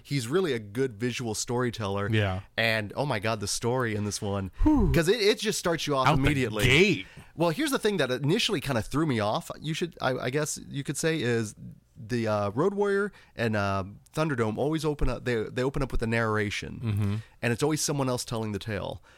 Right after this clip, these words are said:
Speaker 1: This one opens up and it's Max narrating,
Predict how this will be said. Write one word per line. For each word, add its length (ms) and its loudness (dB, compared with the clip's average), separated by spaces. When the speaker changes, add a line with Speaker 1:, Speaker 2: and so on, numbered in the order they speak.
Speaker 1:
This 320 2
one 160 0
opens 320 -2
up 300 0
and 140 -2
it's 140 -4
Max 540 0
narrating, 760 0